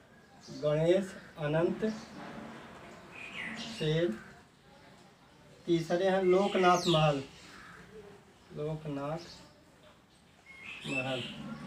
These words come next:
इन सबको काले पानी की सज़ा हुई। अंबिका चक्रवर्ती, गणेश अनंत सेन और लोकनाथ महल। एक note लिख लीजिएगा आप लोग।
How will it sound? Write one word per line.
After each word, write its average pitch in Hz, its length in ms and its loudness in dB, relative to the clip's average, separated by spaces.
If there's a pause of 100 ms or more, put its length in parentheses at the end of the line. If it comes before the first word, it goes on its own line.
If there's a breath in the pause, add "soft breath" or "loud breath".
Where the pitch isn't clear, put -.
(640)
इन 202 180 8
सबको 226 460 10 (540)
काले 185 260 12
पानी 185 340 12
की 185 120 6
सज़ा 175 260 10
हुई। 156 120 8
अंबिका 165 380 4
चक्रवर्ती, 175 640 4 (300)
गणेश 170 460 6 (340)
अनंत 165 360 6
सेन 185 420 6 (160)
और 175 280 8 (500)
लोकनाथ 170 760 8
महल। 139 380 8 (880)
एक 175 160 4
note 185 380 10
लिख 175 360 4
लीजिएगा 156 400 4
आप 147 160 2
लोग। 180 160 -2